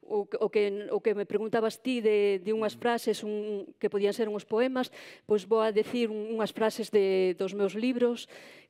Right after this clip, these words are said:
que, aínda que eu nunca formei parte de, de ningún partido político, pero sinto que a miña po-, poesía é profundamente política. E vou decir un verso do meu poem-, do meu poemario Camuflaxe,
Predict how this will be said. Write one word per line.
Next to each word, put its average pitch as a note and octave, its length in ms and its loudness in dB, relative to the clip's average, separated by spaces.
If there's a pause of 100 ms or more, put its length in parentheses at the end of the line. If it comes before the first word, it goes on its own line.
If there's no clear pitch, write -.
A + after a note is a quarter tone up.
que, G3+ 480 4 (160)
aínda A3 160 2
que B3 160 4
eu B3+ 80 -4
nunca B3+ 240 0
formei A3+ 320 2
parte A3+ 320 2
de, G3+ 400 4
de G#3 80 0
ningún G#3+ 320 -4
partido G#3+ 320 2
político, B3+ 640 0 (480)
pero A3+ 160 4
sinto B3 320 2
que A3+ 160 2
a A3 80 -2
miña A#3 320 0
po-, A#3 320 0
poesía A#3+ 560 2
é A#3 80 4
profundamente G#3 960 0
política. G3 800 0 (360)
E G3+ 80 4
vou A3+ 160 6
decir A#3+ 320 2
un A#3 160 -6
verso A3+ 400 2
do G#3 160 4
meu G#3 240 0
poem-, G#3 320 0
do G#3 160 0
meu G#3 160 0
poemario G#3+ 480 2
Camuflaxe, A3+ 880 0